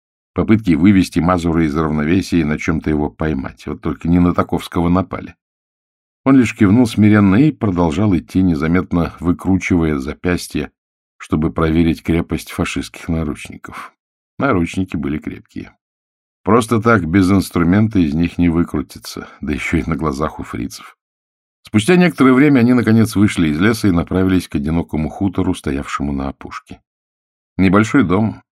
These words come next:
простые хозяйственные пристройки. Не похоже, чтобы тут жили богатые люди. «Отдохнем немного», — сказал Шульц,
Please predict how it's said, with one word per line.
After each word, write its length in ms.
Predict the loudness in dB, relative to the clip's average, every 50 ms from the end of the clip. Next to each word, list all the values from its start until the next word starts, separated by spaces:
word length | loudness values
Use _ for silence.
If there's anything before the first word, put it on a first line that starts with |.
| _ _
простые 400 | -4 -4 -4 -2 0 0 2 2
хозяйственные 720 | 2 0 -2 0 0 -2 -2 -2 -4 -4 -4 -2 -2 -4 -4
пристройки. 720 | -6 -8 -10 -8 -8 -6 -4 -2 -2 -4 -6 -8 -12 -12 _ _ _ _ _ _ _ _ _ _ _ _ _ -4
Не 100 | -4 -2
похоже, 520 | 0 -2 -2 -2 -2 -2 0 0 -2 -4
чтобы 320 | -6 -8 -8 -6 -6 -6 -4
тут 160 | -4 -4 -2
жили 240 | -2 0 0 0 0
богатые 540 | 0 0 0 0 -2 -4 -4 -4 -4 -4
люди. 320 | -4 -4 -6 -8 -10 -14 -18 -20 _ _ _ _ _
«Отдохнем 500 | -2 0 2 2 4 4 4 4 4 4
немного», — 500 | 4 4 4 4 2 2 0 -4 -6 -8 _
сказал 400 | -14 -10 -8 -6 -6 -6 -6 -6
Шульц, 400 | -4 -2 0 0 0 -2 -4 -12